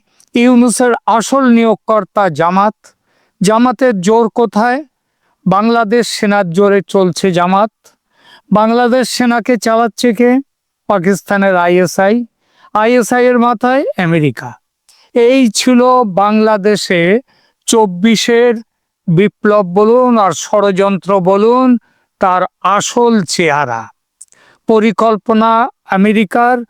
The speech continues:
বাস্তবায়িত করার দায়িত্ব ছিল মুখ্যত জামাতের। জামাত খুব সুন্দরভাবে সাজিয়েছিল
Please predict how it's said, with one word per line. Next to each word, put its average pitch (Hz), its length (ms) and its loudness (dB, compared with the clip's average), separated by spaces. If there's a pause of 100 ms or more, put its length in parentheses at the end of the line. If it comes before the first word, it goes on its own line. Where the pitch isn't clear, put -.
(340)
বাস্তবায়িত 208 800 0
করার 196 480 0
দায়িত্ব 196 380 -2 (140)
ছিল 214 220 -2 (580)
মুখ্যত 196 640 0 (520)
জামাতের। 165 800 -2 (480)
জামাত 240 520 2
খুব 302 200 0 (260)
সুন্দরভাবে 247 1000 2 (720)
সাজিয়েছিল 220 840 0